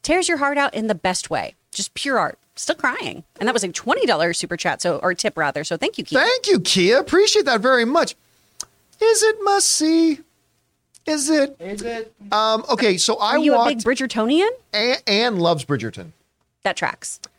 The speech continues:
Speaker 2: And so I walked into the living room the other day from my office, and she was watching, what's it called? Queen Charlotte?
Speaker 1: Yeah.
Speaker 2: Which I just think of, so this is a W W E documentary? <laughs> That's all I think of when I hear. So,
Speaker 3: Okay.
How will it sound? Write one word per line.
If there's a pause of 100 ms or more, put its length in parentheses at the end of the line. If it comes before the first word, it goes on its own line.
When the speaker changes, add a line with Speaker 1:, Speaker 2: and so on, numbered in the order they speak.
(380)
Speaker 2:
And
so
I
walked
into
the
living
room
the
other
day
from
my
office,
and
she
was
watching,
what's
it
called?
Queen
Charlotte? (140)
Speaker 1:
Yeah. (580)
Speaker 2:
Which
I
just
think
of, (320)
so
this
is
a
W
W
E
documentary?
<laughs>
That's
all
I
think
of
when
I
hear. (360)
So,
Speaker 3:
Okay.